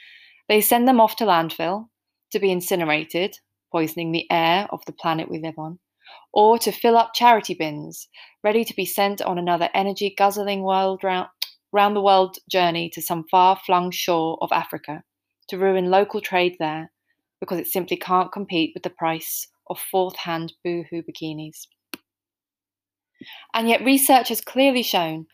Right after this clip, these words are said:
that our mindset as consumers is not tied in to this quick turnaround fashion cycle. In fact, sixty-five percent of us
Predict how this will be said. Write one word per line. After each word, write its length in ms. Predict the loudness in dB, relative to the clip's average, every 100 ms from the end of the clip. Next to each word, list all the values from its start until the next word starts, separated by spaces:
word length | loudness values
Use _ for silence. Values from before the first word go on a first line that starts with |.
| -20 -20 -6
that 80 | -2
our 260 | 4 4 6
mindset 500 | 4 2 0 -4 -2 2
as 180 | 0
consumers 640 | 0 -8 -6 -6 -6 -8 -6 -4
is 180 | -4
not 320 | -2 -2 -2 -6
tied 320 | -4 -2 -2 -2
in 360 | -6 -6 -10 -14
to 60 | -14
this 180 | -12 -10
quick 320 | -6 -6 -6 -6
turnaround 480 | -4 -4 -6 -6 -6
fashion 300 | -8 -8 -8
cycle. 520 | -6 -6 -6 -12 -14 _ -20 -20 -20 -14 -6
In 140 | -4
fact, 420 | 2 2 2 -2
sixty-five 680 | -4 -4 -2 -4 2 4 4 0
percent 380 | 0 0 0
of 80 | -2
us 340 | -2 -4 -10